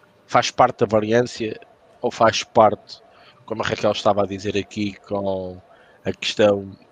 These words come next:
particular de uma situação muito específica, onde podemos apontar realmente,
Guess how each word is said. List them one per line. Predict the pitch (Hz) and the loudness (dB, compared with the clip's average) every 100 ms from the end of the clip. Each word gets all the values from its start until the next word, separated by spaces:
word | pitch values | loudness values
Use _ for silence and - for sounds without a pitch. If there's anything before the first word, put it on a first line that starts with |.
| _ - - | _ -14 -4
particular | - - 127 - 113 117 117 | -2 0 -2 -2 4 6 6
de | 110 | 4
uma | 110 | -6
situação | - 104 - 107 | -14 -14 -10 -10
muito | 110 120 110 | -10 -14 -14
específica, | - - 120 113 - 101 98 98 _ _ - _ _ | -12 -10 -8 -8 -10 -10 -10 -12 _ _ -20 _ _
onde | 113 120 | -6 -6
podemos | 107 120 117 123 117 | -8 -6 0 0 0
apontar | 120 113 110 113 113 110 | -4 -4 2 6 6 6
realmente, | 104 - 113 104 104 110 110 - 107 | 0 -2 -2 0 -2 -6 -8 -10 -12